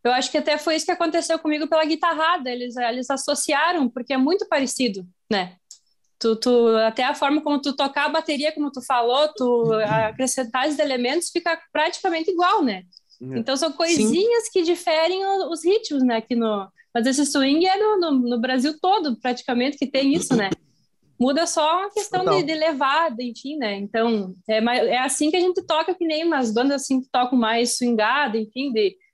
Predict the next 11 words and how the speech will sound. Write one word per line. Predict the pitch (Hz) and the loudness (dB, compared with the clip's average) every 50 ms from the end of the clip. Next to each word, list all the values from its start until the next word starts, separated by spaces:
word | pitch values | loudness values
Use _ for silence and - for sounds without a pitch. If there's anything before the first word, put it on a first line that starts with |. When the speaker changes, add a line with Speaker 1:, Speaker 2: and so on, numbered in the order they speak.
| _ _ _ _ | _ _ _ _
Speaker 1:
no | - 240 240 | -2 -2 -2
próprio | 240 247 247 247 403 403 311 | 0 -2 -2 0 0 0 0
baile | 240 254 254 285 302 339 311 | 0 0 0 0 0 0 0
eles | 254 247 247 - | -2 -4 -4 -2
tocam | 247 247 254 262 247 | -4 -4 -2 -2 -4
mais | 233 233 240 240 | -2 -2 -2 -2
assim, | 240 240 - 254 254 | -2 -4 -2 -2 -2
né? | 240 214 202 202 | 0 0 -2 -2
No, | 208 208 208 | -2 -2 -2
no | 208 214 208 | -2 0 0
bailão. | 214 220 220 208 208 208 208 196 196 | 2 2 2 2 2 2 0 0 -4